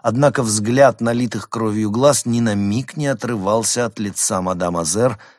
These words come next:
как будто голова Берара могла вращаться только на оси этого взгляда.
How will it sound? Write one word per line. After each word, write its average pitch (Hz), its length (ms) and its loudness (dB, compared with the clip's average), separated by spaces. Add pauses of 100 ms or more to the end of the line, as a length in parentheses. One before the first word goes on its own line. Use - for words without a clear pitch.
как 98 180 -6
будто 107 300 -6
голова 92 400 2
Берара 98 380 2
могла 92 280 0
вращаться 90 580 -4
только 98 540 -8
на 95 220 -2
оси 90 560 -6
этого 87 340 -8
взгляда. 80 680 -6